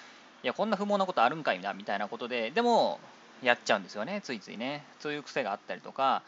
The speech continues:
まあ、あとは単純にそのポケモンゴーとかね。本当にやることないからポケモンゴーやったりだとか、あるいはインスタ見たりだとかね。あとはTwitter見たりみたいな。っ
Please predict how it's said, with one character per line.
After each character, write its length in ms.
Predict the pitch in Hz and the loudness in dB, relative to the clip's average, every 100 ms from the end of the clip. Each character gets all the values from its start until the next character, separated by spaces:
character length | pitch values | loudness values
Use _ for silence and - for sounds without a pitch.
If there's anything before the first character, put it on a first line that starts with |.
| - - - - | -14 -20 -20 -4
ま 120 | 190 | 0
あ、 20 | |
あ 40 | 262 | 0
と 120 | 226 | 2
は 160 | 220 190 | 2 2
単 180 | 143 | 0
純 80 | 135 | 0
に 80 | 131 | -4
そ 80 | 123 | -4
の 60 | |
ポ 100 | 110 | -6
ケ 140 | - 127 | -4 -2
モ 100 | 127 | 0
ン 80 | 120 | -2
ゴ 140 | 113 | -4
ー 20 | |
と 80 | - | -6
か 120 | - | -10
ね。 120 | 135 - - - - - - - - - _ _ _ - _ _ _ _ - - _ _ _ 123 | -12 -14 -20 -20 -20 -20 -20 -20 -20 -20 _ _ _ -20 _ _ _ _ -20 -20 _ _ _ -12
本 180 | 156 | -10
当 80 | 175 | -2
に 60 | 143 | 0
や 60 | |
る 40 | 143 | 0
こ 100 | 147 | 0
と 60 | |
な 80 | 120 | -2
い 60 | 110 | -2
か 80 | 101 | -6
ら 20 | |
ポ 100 | 104 | -8
ケ 120 | 113 | -4
モ 80 | 110 | -4
ン 80 | 113 | 0
ゴ 80 | |
ー 20 | 101 | -2
や 60 | |
っ 20 | |
た 160 | - 110 | -2 -4
り 80 | 98 | -4
だ 80 | 101 | -8
と 120 | 107 | -2
か、 480 | 147 127 98 - - | 4 4 4 -2 -6
あ 140 | 123 | -2
る 80 | 123 | 0
い 20 | |
は 60 | 113 | -2
イ 40 | 117 | -4
ン 60 | |
ス 140 | - - | -6 2
タ 220 | 113 110 | 4 4
見 140 | 113 | 0
た 120 | 104 | -6
り 80 | 92 - | -8 -12
だ 80 | - | -18
と 100 | - | -12
か 140 | 131 | -8
ね。 100 | 196 - _ _ _ _ - - _ | -8 -10 _ _ _ _ -20 -20 _
あ 60 | 180 | -2
と 60 | 151 | -2
は 40 | |
Twitter 480 | - 123 110 - 107 | -4 -8 -4 0 2
見 120 | 107 | 0
た 100 | 92 | -8
り 80 | 95 | -12
み 80 | - | -16
た 80 | |
い 20 | |
な。 40 | |
っ 20 | - | -18